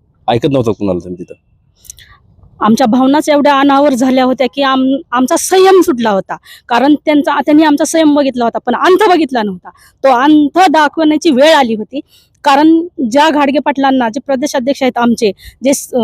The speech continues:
Speaker 2: शेतकऱ्यांसाठी झटतात, अहोरात्र शेतकऱ्यांसाठी झटणारे, अ, उपोषण करणारे, नऊ दिवस त्यांनी उपोषण केलं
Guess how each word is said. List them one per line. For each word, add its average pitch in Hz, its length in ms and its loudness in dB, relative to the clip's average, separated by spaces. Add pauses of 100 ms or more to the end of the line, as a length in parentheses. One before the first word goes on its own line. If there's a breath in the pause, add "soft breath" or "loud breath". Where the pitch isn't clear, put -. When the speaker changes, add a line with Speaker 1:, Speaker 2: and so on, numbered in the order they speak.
Speaker 2:
शेतकऱ्यांसाठी 302 800 -2
झटतात, 233 360 -2 (420 soft breath)
अहोरात्र 294 600 0
शेतकऱ्यांसाठी 302 680 -2
झटणारे, 269 600 0 (340 soft breath)
अ, 240 80 -4
उपोषण 294 520 0
करणारे, 320 460 4
नऊ 285 220 2
दिवस 330 300 2
त्यांनी 339 160 4
उपोषण 294 440 0
केलं 220 240 -6